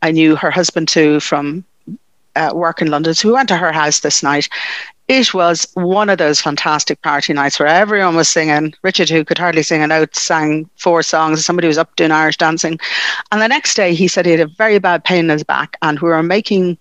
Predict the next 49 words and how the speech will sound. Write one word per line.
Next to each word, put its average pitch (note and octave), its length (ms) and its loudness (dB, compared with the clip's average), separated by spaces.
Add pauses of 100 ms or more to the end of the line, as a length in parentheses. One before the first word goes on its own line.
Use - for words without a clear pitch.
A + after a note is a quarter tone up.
lunch, E3+ 520 -2
Sunday F3+ 300 0
lunch D#3 180 0
for - 80 -6
my D#3+ 140 0
mom D#3 400 2
and E3 80 -2
my D3 100 0
sister. C3+ 400 -2 (420)
And D#3+ 120 0
I E3 80 0
was E3+ 180 2
ribbing F#3 260 0
him, C#3 160 -4 (100)
saying, E3 280 0
"You've D3 100 2
had D#3 200 -2
too A3 160 2
much - 360 0 (140)
glasses E3 360 -2
of D#3 80 2
wine D#3+ 220 2
last D3+ 320 0
night." D3 320 0 (320)
And G3+ 80 0
he - 0 -
said, E3+ 200 -2
"No, D#3+ 80 0
I'm D3 100 0
gonna D#3 140 0
have D#3+ 100 -2
to - 60 -8
go - 80 -2
up D3 80 -2
and D#3+ 80 -2
lie D3 120 2
down D3 220 2
in D3+ 80 -4
the C#3+ 80 -4
bed." D3 300 0 (140)
And, D#3 500 0
um, D3 360 2 (140)
that - 180 -4
was G#3+ 200 -2
the F#3+ 80 -4
start D3+ 340 -2
of D3 60 -6
it. D3+ 100 -4
He D#3+ 480 0